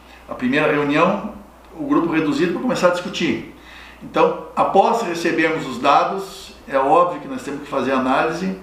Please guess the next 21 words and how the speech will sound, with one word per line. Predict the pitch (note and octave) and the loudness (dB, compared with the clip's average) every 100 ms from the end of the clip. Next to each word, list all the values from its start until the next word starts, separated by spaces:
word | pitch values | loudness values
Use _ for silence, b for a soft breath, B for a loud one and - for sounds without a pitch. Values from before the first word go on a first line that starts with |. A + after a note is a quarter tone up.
| B B B | B B B
olhar | - B2+ C#3 C#3+ | -4 0 4 2
pela | C#3+ C#3 B2 | 2 0 0
perspectiva | C#3+ - B2 G#2+ - D3 C#3 | -4 -4 -6 -6 -2 0 0
da | C3+ | -2
segurança | A#2+ C#3 C3 C3 C#3 | -4 -2 -2 -2 -2
pública | - D#3+ F#3+ F#3 G#3+ G#3 - B B B B | -2 2 2 0 -2 -4 -6 B B B B
e | D#3+ | -2
discutir | F3 - F3 F#3+ | -2 -2 -4 -2
o | |
processo. | F#3+ B3+ - D#3+ - - - - - - B B B B - | 0 0 2 4 2 0 -10 -16 -20 -20 B B B B -4
Isso, | C#3 D3+ - E3+ E3 D3+ C#3 B2 G#2+ - - - - - - | 0 0 2 4 6 6 4 2 -2 -6 -12 -20 -20 -20 -18
o | - - | -12 -8
que | - | -2
nos | D#3+ - | -2 -2
foi | - D#3 D3+ | -2 0 2
colocado, | D3 C#3 B2 D3 D#3 D#3+ F3 E3+ - - - - - - | 2 2 2 4 4 4 -4 -6 -10 -14 -20 -20 -16 -4
tem | D#3+ D#3 | -4 -4
um | D#3 | -2
prazo | E3+ E3 D#3+ | 2 4 2
muito | D#3+ F3+ F#3 | 0 -2 -4
curto. | - F3 F3 - | -4 -2 -2 -2